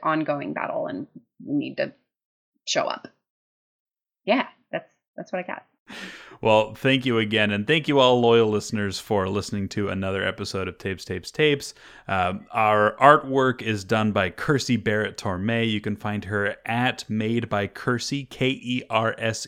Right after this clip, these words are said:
Speaker 2: E Y, on Instagram. Um, the all original music and audio mixing and sound editing is done by yours truly, Evan Crockett.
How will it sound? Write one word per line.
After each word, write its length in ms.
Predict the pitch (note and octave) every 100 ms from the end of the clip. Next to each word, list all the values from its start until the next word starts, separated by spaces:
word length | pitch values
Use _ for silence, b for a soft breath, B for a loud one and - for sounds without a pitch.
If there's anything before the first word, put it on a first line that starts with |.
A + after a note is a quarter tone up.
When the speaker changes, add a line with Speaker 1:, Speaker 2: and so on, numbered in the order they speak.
| -
Speaker 2:
E 180 | A2+
Y, 600 | G#2 F2+ F2+ G2 A2+ C#3 G2
on 260 | F#2+ F#2
Instagram. 800 | G2+ G2+ - C#3+ B2+ C3 D3 F#3 - b b b b -
Um, 360 | F2+ F2+ G2+ -
the 360 | A2 G2 G2 -
all 340 | A#2+ B2+ C3 A#2+
original 460 | B2 B2+ A#2+ A#2+
music 500 | A#2 A#2+ B2 A#2 A#2+
and 120 | G#2 G2
audio 380 | G2 A2 A2
mixing 520 | A2 A2 G#2+ - A2 G#2
and 140 | F#2+
sound 240 | G#2 G#2
editing 360 | G2+ G2+ G2 G2
is 140 | F#2+
done 280 | - G2 G2
by 500 | F#2 F#2 F#2 F2+ F#2+ -
yours 460 | G#2 G#2+ A2 G#2
truly, 540 | - - A2 A2 C#3+ C3
Evan 260 | F#2 F#2+
Crockett. 540 | - G2+ G2+ - F3